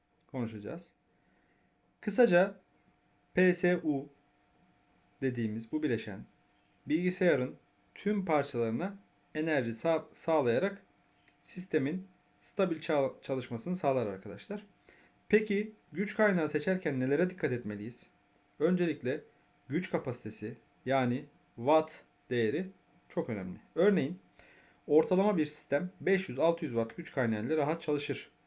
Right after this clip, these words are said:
Ama güçlü bir ekran kartı kullanıyorsanız yedi yüz elli watt ve üzeri bir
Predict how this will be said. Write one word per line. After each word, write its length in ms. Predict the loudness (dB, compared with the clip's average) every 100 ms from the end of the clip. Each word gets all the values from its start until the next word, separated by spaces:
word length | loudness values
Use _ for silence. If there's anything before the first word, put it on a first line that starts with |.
| -10
Ama 180 | -2 -2
güçlü 340 | -2 -4 -2
bir 60 | 0
ekran 320 | 0 0 -6
kartı 260 | -6 -8 -6
kullanıyorsanız 680 | -4 -2 -2 -4 -6 -6 -12 _
yedi 160 | -4 -4
yüz 100 | -2
elli 120 | -2
watt 320 | 0 -2 0
ve 160 | 0 0 -4 _ _ _ -6
üzeri 360 | 0 2 2
bir 260 | 0 -4 -10